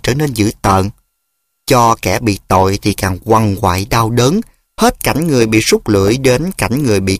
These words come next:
cưa làm đôi, bị môi gan, bị dìm vào vạt dầu sôi, bị nung trên lửa đỏ. Phải mất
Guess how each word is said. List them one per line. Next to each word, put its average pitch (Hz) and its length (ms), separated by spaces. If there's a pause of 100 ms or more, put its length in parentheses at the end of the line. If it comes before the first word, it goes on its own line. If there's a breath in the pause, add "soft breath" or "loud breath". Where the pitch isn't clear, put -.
cưa 175 220
làm 95 260
đôi, 139 300 (100)
bị 95 160
môi 143 420
gan, 156 280
bị 95 220
dìm 101 320
vào 90 340
vạt - 200
dầu 92 180
sôi, 135 360 (340 soft breath)
bị 135 160
nung 190 380
trên 185 220
lửa 113 240
đỏ. 104 320 (560)
Phải 98 240
mất 143 200